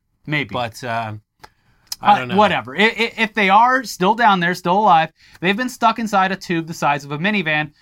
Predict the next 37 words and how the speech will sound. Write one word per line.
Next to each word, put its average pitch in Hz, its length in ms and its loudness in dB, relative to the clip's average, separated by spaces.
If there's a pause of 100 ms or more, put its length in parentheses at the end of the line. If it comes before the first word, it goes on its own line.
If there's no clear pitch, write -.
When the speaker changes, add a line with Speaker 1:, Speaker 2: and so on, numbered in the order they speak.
(140)
Speaker 1:
with 156 180 -8
just 285 240 -2
one 190 360 -2
tiny 202 360 -2
window 165 380 -4
for 139 160 -12
more 185 340 -2
than 190 160 -2
three 147 320 -6
days, 127 400 -4 (220)
which 277 220 -2
is 277 120 0 (140)
obviously 254 720 2 (240)
horrific 233 1000 0 (260)
to 208 200 2
imagine. 170 480 0 (220)
Speaker 2:
Possibly 190 480 2
completely 165 400 -2
in 139 80 -6
the 117 80 -8
dark, 101 320 -4
too, 117 260 -8
if 95 100 -14
they 113 100 -10
had 107 120 -10
some 113 160 -12
sort 110 120 -12
of 98 60 -14
power 123 300 -4
failure. - 320 -16
Speaker 1:
And 185 220 0
I 196 420 0
saw 190 640 2 (600)
unsubstantiated 202 1040 -2
rumors 147 500 -4
that, 135 520 -4
uh, 131 420 -4